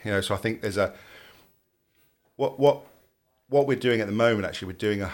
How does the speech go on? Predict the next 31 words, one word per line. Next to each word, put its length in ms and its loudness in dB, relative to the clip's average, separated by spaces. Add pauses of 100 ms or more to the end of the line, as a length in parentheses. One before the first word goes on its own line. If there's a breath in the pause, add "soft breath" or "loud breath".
a 80 -8
piece 240 -8
of 80 -10
evaluation 680 0
to 120 -12
really 200 -6
try 180 -6
and 160 -6
dig 180 -8
into 480 -6
what 200 -2
are 40 -2
the 80 -6
drivers 460 -2
of 100 -12
the 80 -18
success 540 -6
of 40 -12
the 60 -14
startup 460 -6
loans, 340 -14
because 140 -8
I 40 -4
think 140 -2
you 80 -8
have 180 -4
to 80 -8
sort 140 -8
of 60 -10
accept 460 -4
that 200 -2